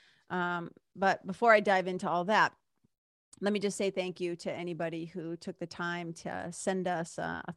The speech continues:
thoughtful note or a kind word or, you know, a text message or a Voxa or whatever. It's just so sweet of you. And animal lovers get it. You know, animal lovers, they just understand that this is the hard part.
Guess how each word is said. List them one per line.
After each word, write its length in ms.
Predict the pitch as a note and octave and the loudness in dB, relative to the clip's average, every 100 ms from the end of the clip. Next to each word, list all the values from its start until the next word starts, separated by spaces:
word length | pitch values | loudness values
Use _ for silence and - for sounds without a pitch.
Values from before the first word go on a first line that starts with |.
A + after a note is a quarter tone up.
| - | -2
thoughtful 360 | F3 - F3 | -2 0 -4
note 380 | E3+ E3 E3 E3 | -2 -2 -2 -2
or 120 | D#3+ | -4
a 40 | E3 | -6
kind 440 | - E3 E3 E3 | -6 -6 -4 -4
word 540 | D#3 E3 E3 E3 E3 D#3 | -4 -4 -4 -2 -4 -4
or, 420 | D#3 D3+ C3+ - _ _ _ _ _ _ _ | -4 -4 -6 -8 _ _ _ _ _ _ _
you 120 | - G#3 | -4 0
know, 180 | E3+ | 0
a 60 | D#3+ | -2
text 280 | - E3+ - | -4 -6 -4
message 300 | E3+ E3 E3 | -6 -4 -4
or 120 | E3+ | -2
a 40 | |
Voxa 600 | E3 D#3 D#3 - - D#3+ - | 0 0 0 -2 -4 -2 -2
or 360 | D#3+ D3+ D3 - - - | -2 -2 -4 -8 -20 -14
whatever. 540 | E3+ F3 E3 D3 C3 A2+ | -4 -2 0 -2 -4 -6
It's 180 | D3+ E3+ | -6 -6
just 380 | G3 - - - | -6 -8 -14 -14
so 540 | - - F#3+ F3+ F#3 F#3+ | -12 -4 -2 -2 -4 -8
sweet 280 | - F3+ | -8 -6
of 120 | F3 D#3 | -4 -4
you. 240 | E3 E3 | -4 -4
And 200 | D#3 E3+ | -6 -6
animal 400 | - G#3+ B3 G#3 | -4 -2 0 0
lovers 400 | F3 D#3 D#3+ D#3+ | 0 -2 -4 -6
get 220 | - C3 | -8 -8
it. 160 | - - | -8 -10
You 80 | E3 | -10
know, 120 | D#3+ | -8
animal 420 | F3 F3 F#3+ F#3 | -8 -6 -4 -2
lovers, 500 | E3+ E3 E3 E3 E3 - | -2 -2 -4 -4 -8 -10
they 160 | F3 | -8
just 340 | E3 F3+ E3+ - | -6 -4 -4 -6
understand 920 | - E3+ E3+ E3 - E3 E3 E3 D#3+ D#3+ | -8 -6 -6 -10 -8 -6 -4 -6 -8 -6
that 260 | D3+ - | -6 -4
this 180 | E3+ E3 | -6 -6
is 120 | E3 | -8
the 100 | - | -8
hard 320 | E3 C#3 D3 | -4 -2 -4
part. 320 | - C#3 - | -4 -4 -4